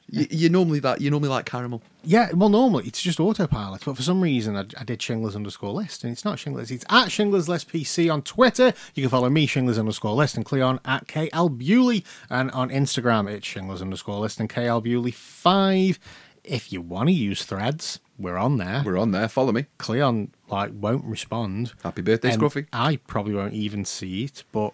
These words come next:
Speaker 2: you can. I mean,
Speaker 1: Do reverse Instagram if you want.
Speaker 2: do it, like,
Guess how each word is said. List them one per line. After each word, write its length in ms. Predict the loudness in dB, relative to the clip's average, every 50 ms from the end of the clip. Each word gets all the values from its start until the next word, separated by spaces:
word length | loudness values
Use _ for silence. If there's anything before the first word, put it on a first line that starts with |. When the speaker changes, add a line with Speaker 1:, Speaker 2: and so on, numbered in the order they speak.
| _ -6
Speaker 2:
you 160 | -2 -2 -2
can. 520 | 0 0 0 2 2 4 4 4 4 2 0 _ _ _ _ _ _ _ _ -6
I 120 | -2 0
mean, 420 | 2 2 2 2 2 2 0 -2 -6 _ _ _ _ _ _ _ _ _ _ -2
Speaker 1:
Do 160 | 0 2 4
reverse 500 | 4 4 4 4 4 4 4 4 4 2
Instagram 520 | 0 0 0 -2 -4 -2 0 0 0 0 0
if 140 | -2 -2
you 80 | -2 -2
want. 260 | 0 0 0 -2 -2
Speaker 2:
do 180 | -4 -2 -2 0
it, 160 | 0 -2 -2
like, 440 | -6 -8 -8 -8 -8 -10 -12 -16